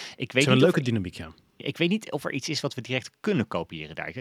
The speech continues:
Speaker 2: ik, ik weet niet of wij hun
Speaker 1: Ja.
Speaker 2: geheim kunnen kopiëren.
Speaker 1: Ja, het, je moet ook volgens mij niet per se het ge-, ja, ik weet niet. Het, het geheim is misschien moeilijk. Maar wat ik wel altijd goed vind aan Marcel van Roosmalen is dat hij interessant commentaar weet te geven. Er zit heel veel persoonlijkheid in.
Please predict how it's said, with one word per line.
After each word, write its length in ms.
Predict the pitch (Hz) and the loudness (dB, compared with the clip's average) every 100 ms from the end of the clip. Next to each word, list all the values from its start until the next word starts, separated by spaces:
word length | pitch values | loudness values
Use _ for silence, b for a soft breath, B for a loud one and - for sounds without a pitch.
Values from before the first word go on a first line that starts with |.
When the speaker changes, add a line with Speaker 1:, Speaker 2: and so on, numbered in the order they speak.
| 127 117 | -6 -8
Speaker 2:
ik, 280 | 131 - - | -12 -14 -8
ik 120 | 107 | -2
weet 100 | 143 | 0
niet 80 | - | 0
of 320 | - - 147 | -4 -4 2
wij 180 | 151 131 | 4 6
hun 160 | 117 | 4
Speaker 1:
Ja. 80 | 139 | 4
Speaker 2:
geheim 440 | 170 107 123 135 107 | 2 2 2 2 0
kunnen 220 | 101 90 | -2 0
kopiëren. 540 | 95 - 85 80 71 - _ _ _ _ - | -2 -2 -4 -4 -8 -18 _ _ _ _ 0
Speaker 1:
Ja, 240 | 147 175 | 4 4
het, 140 | 180 214 | 2 0
je 140 | 185 | 2
moet 140 | 185 208 | 2 0
ook 60 | |
volgens 180 | - 170 | -2 -2
mij 100 | 156 | 0
niet 120 | 165 | 0
per 120 | - 151 | 2 4
se 60 | |
het 100 | 127 | 4
ge-, 260 | - - 147 | 0 -6 -2
ja, 200 | 147 151 | 2 2
ik 80 | 135 | 2
weet 100 | 165 | 2
niet. 280 | 110 120 | 2 0
Het, 200 | 147 - | -2 -2
het 140 | 139 - | -4 -2
geheim 260 | - 160 | 0 2
is 60 | 180 | 2
misschien 220 | 131 131 | 2 2
moeilijk. 260 | 127 113 117 | 4 2 0
Maar 100 | 139 | 2
wat 100 | 147 | 8
ik 60 | |
wel 140 | 147 196 | 10 10
altijd 240 | 170 143 | 8 4
goed 160 | - 151 | 2 0
vind 120 | 123 | 4
aan 60 | 117 | 6
Marcel 240 | 120 117 | 6 4
van 100 | 104 | 2
Roosmalen 460 | 98 143 127 117 113 | 4 4 2 0 -2
is 80 | |
dat 120 | 113 110 | -6 -6
hij 120 | 107 | -2
interessant 440 | 135 120 - 139 | -2 0 0 0
commentaar 420 | - 113 - 113 92 | 0 -4 0 0 0
weet 140 | 80 | -4
te 60 | - | -8
geven. 180 | 82 80 | -8 -8
Er 60 | |
zit 80 | 98 | 2
heel 100 | 135 | 2
veel 80 | 127 | 2
persoonlijkheid 680 | 120 - 151 208 180 139 135 | -2 4 4 6 2 2 4
in. 180 | 139 | 4